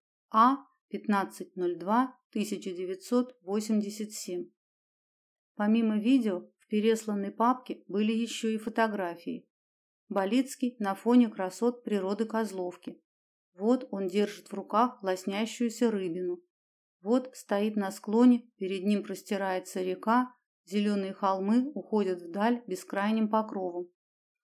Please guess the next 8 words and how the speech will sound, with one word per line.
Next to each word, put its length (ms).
А 160
вот 320
живое 460
фото. 460
Костерок 720
на 100
берегу 400
Клязьмы, 580